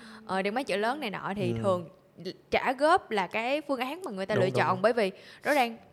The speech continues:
Speaker 1: không phần trăm thôi thì cái mức chênh lệch nó, nó vẫn có chênh lệch anh, nhưng mà nó rất là ít. Nhưng mà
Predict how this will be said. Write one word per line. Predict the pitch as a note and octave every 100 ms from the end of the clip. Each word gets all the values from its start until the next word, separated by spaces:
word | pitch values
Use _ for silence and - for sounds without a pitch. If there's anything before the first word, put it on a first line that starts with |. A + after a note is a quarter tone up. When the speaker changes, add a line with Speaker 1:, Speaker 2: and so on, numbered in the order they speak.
| -
Speaker 1:
không | D#4 D#4+ D#4+
phần | A#3 G#3
trăm | B3 C4
thôi | C4 B3+
thì | G#3+
cái | C4+
mức | D#4 -
chênh | C4
lệch | G3+ F3+
nó, | B3+ C#4 -
nó | C#4+ F4
vẫn | B3+ A#3
có | E4
chênh | E4 B3
lệch | F#3
anh, | G3+ A3
nhưng | A3+
mà | G3
nó | F#3+ A3
rất | F4 F4+
là | G#3+
ít. | C4 - - - - - -
Nhưng | B3+ C#4 E4 D#4+ D4
mà | G#3 F#3